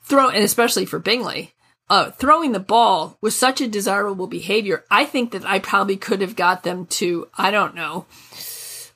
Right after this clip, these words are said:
run the Iditarod. I think I could have gotten them to mow the lawn for me. I could have gotten them to do pretty much anything if I'll throw the ball for them. So it was nice because knowing how important this behavior was to them, I could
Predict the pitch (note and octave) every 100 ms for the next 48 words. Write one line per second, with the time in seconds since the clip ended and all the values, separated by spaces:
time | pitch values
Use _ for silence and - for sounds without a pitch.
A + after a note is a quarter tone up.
0 | _ - A3 B3 A#3+ A3 G3+ G#3+ A#3 G#3
1 | D3+ - F3 F#3+ A#3 G3+ G3 G3+ G3 G3
2 | G3+ - F#3+ F#3+ G3 G3+ F#3+ G3 A3 G3
3 | G3 G3+ A#3+ C#4+ - E3+ E3 F3 G#3 A#3+
4 | A#3 G#3 G#3+ G3+ G3 G3+ F#3 - - A#4
5 | F#4+ A3+ - - D4 G4+ F4+ - E3+ D3+
6 | E3 E3+ - _ _ _ _ _ A3+ G#3+
7 | G#3+ G3+ G3 G3 C4 D#4+ C#4 - E3+ E3
8 | - _ _ _ _ _ - C#4 A#3+ C4
9 | B3+ C4+ D#4 F4 B3 A#3+ A3+ A3+ A#3 C4+
10 | D4 B3+ A3+ A3 G#3+ - B3+ - G3 G#3+
11 | A#3 A#3 A3 G#3 G3+ F#3+ F#3 F#3+ F#3 -
12 | F#3+ G3 C#4+ A#3+ F3 G3 _ - - -
13 | - _ G3 A3 B3 C4 - A3 G3+ G3